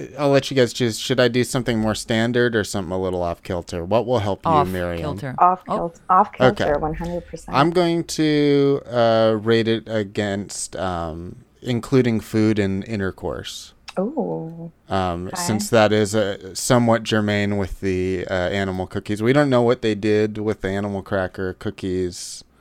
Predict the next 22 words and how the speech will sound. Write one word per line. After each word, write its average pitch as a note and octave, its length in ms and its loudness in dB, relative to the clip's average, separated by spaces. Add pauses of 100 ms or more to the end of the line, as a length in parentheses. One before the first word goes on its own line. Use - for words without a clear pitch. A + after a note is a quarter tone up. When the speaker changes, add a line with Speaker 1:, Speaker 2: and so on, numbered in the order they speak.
(720)
Speaker 1:
Um, E2 500 -6 (260)
you G#2+ 140 -2
know, F2 260 -4 (260)
if A2 180 -6
the G2+ 100 -4
scene G#2 320 -4
were F#2 120 0
to F2 80 -4
keep - 420 -12
going G2 340 -2
on, G2+ 720 -2
who A2 140 -2
knows? G#2 540 -2 (640)
But, C#3 200 10
you D#3 100 8
know, C#3+ 300 8
I D3 100 4
think D#3 240 2
it's C#3+ 140 2
a C3+ 60 4
very, B2+ 760 8
uh, G#2 500 4